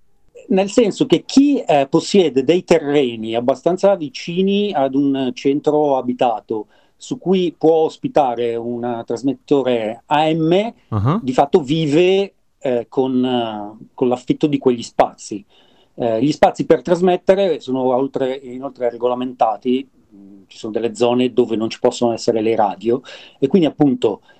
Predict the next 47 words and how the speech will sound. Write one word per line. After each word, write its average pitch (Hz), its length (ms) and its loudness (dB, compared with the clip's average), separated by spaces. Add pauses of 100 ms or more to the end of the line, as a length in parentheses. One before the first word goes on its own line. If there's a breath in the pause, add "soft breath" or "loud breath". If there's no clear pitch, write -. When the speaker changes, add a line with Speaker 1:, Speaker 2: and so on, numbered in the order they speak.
(140 soft breath)
Speaker 1:
eh, 113 220 2
se 139 140 2
tu 170 180 4
hai 151 180 4
una 135 140 -2
licenza 139 400 0
radiofonica 135 720 0
in 120 140 0
un 127 120 2
determinato 127 640 0
edificio 147 720 -2
puoi 120 240 0
vivere 123 380 0
di 113 100 -10
quello. 92 400 -4 (680 soft breath)
Speaker 2:
Tenete 220 260 0
conto, 151 300 0
questo 147 180 2
lo 131 60 0
dico 123 260 0
per, 117 240 0 (140)
per 110 140 2
chi 120 100 0
ci - 100 -2
ascolta 127 400 0
ovviamente, 110 640 0
che 123 360 -2 (380)
in 135 220 2
Italia 117 440 2
il 107 80 0
problema 131 320 2
dello 135 120 2
spazio 131 380 0
non 127 320 2
si 110 180 -2
pone, 98 400 0
è 101 140 2
l'ultimo 131 640 2
de-, 110 200 0
delle 107 180 2
menate. 110 340 0
Il 107 200 -2
grosso 131 440 0
che 127 140 -2
si, 117 320 0
de-, 101 140 -6
de-, 80 220 -8